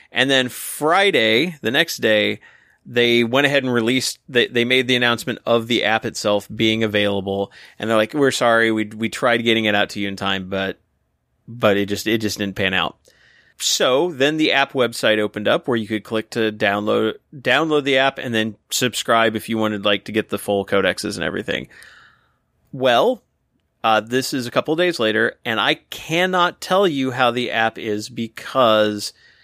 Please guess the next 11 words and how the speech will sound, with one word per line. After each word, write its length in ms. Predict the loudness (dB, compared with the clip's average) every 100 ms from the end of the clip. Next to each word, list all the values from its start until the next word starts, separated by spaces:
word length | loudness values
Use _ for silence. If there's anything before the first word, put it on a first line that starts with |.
| _ _
the 440 | -12 -4 -2 0 -2
I 200 | 0 0
O 120 | 2
S 160 | 0 0
version 440 | -2 -2 -2 -6
still 360 | -6 -4 0 0
has 200 | 0 0
yet 160 | -2 -4
to 80 | -10
come 160 | -8
out. 200 | -10 -12